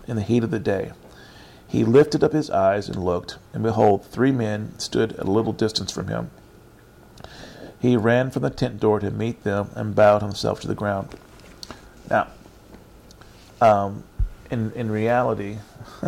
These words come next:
<laughs> uh, I guess, you know, hope-, hopefully you guys have, have read through the Bible at least once. I used to think that was a must.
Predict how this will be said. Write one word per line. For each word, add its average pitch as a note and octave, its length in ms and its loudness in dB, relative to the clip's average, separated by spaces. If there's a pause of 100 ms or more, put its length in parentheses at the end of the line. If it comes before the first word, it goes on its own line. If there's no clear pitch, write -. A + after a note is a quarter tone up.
(340)
<laughs> - 800 -20
uh, A#1+ 1160 -2 (380)
I B2+ 60 -8
guess, - 440 -4 (180)
you A2 80 -6
know, G#2 80 -6
hope-, C#3 360 -2 (160)
hopefully C3 600 0
you C3 100 -6
guys A2 300 0
have, G#2+ 300 -8 (120)
have A2 240 -6
read A2 320 0
through G#2+ 100 -4
the G2+ 100 -4
Bible G2 380 0
at F#2+ 60 -4
least G#2 220 -8
once. G2 440 -8 (720)
I - 40 -4
used C#3+ 280 0
to C3+ 100 0
think - 280 -8
that A2+ 200 -2
was G#2+ 400 -8
a G#2+ 100 -6
must. G#2 680 -4